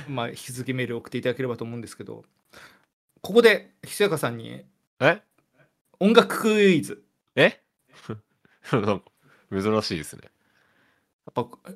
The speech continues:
Speaker 1: あの、やっぱ初心はするべからずが、このラジオ音楽ラジオなんで。
Speaker 2: まあまあまあ、確かに。
Speaker 1: で、まあ、なんか最近しばらくその、まあ、出した曲との話とかしてたけど、ちょっとその音楽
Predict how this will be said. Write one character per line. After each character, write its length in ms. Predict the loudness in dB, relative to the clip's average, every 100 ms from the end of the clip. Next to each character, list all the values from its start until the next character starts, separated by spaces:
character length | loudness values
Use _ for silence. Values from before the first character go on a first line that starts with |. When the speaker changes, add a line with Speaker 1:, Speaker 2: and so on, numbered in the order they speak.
| -12
Speaker 1:
あ 140 | -10 -8
の、 240 | -10 -14 _
や 60 | -16
っ 40 |
ぱ 60 | -12
初 180 | -6 -4
心 340 | 0 0 0
は 80 | 0
す 100 | 0
る 100 | 2
べ 120 | 2
か 140 | 4 4
ら 100 | 2
ず 140 | -4
が、 100 | -8
こ 180 | -8 -8
の 140 | -2
ラ 100 | 0
ジ 80 | 2
オ 40 |
音 120 | 4 4
楽 200 | 4 6
ラ 120 | 6
ジ 80 | 4
オ 80 |
な 120 | -2 -6
ん 80 |
で。 280 | -8 -14 -16 -20 _ _
Speaker 2:
ま 140 | 4
あ 40 | 6
ま 120 | 4
あ 20 |
ま 100 | 0
あ、 20 |
確 200 | 0 0 2
か 40 |
に。 40 | 2
Speaker 1:
で、 140 | 2
ま 160 | -2 -6
あ、 40 | -8 -14 -12
な 140 | -10
ん 20 |
か 60 | -2
最 200 | -2 0
近 100 | -4
し 160 | -2 6
ば 120 | 6
ら 80 | 6
く 80 | 2
そ 80 |
の、 200 | -2 -2
ま 140 | -4 -8
あ、 60 | -8 -16 _
出 120 | 2 4
し 120 | 4
た 120 | 2
曲 200 | 2 -4
と 120 | 2
の 60 | 2
話 280 | 4 0 0
と 80 | -4
か 80 |
し 80 | -6
て 100 | -4
た 80 | -6
け 80 | -8
ど、 100 | -12
ち 100 | -14
ょ 20 |
っ 20 |
と 160 | -16 -18
そ 120 | -16
の 100 | -10 0
音 180 | 2
楽 360 | 4 4 2 -4